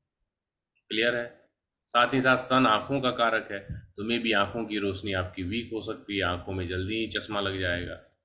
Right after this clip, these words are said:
आठवां भाव surgery का है, तो आँखों में क्या, वो lens लगाने के लिए छोटी सी मोतियाबिंद वगैरह की surgery होती है,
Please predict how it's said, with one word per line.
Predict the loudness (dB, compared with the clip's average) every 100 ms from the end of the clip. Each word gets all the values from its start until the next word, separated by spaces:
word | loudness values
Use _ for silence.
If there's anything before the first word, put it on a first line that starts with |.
| _ _ _ _ _ 2
आठवां | 2 2 0
भाव | 2 2
surgery | 2 -2 0 2 4
का | 4 6
है, | 6
तो | 4
आँखों | 4 2 0
में | 0 2
क्या, | 4
वो | 4 2
lens | 2 0 2
लगाने | 2 2 2 0
के | -2
लिए | -2
छोटी | -2 0 0
सी |
मोतियाबिंद | -2 0 0 0 0
वगैरह | 2 2 2
की | 0
surgery | 0 0 0 0
होती | 0 -2
है, | -4